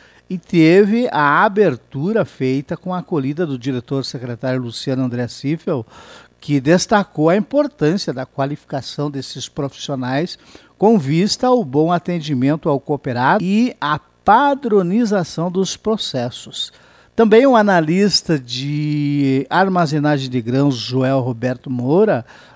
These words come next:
destacou a importância de estar atualizando os profissionais,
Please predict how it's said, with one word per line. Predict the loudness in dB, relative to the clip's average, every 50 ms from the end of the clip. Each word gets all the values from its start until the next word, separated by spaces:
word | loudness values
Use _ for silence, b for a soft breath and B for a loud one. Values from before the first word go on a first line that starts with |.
| B -4
destacou | 0 0 0 0 0 -2 -2 -2 -2 -4 -2 -2
a | 0 0
importância | -2 -2 -2 -2 -2 -2 -2 -2 0 0 0 -2 -4 -4
de | -4 -2
estar | -4 -4 -2 -2 -2 0 0
atualizando | -2 -2 -2 -2 -2 -2 -2 -6 -6 -2 0 2 4 4 2 2 -2
os | -6 -8
profissionais, | -6 -6 -6 -6 -6 -6 -8 -6 -4 -2 -2 -2 -2 -2 -4 -8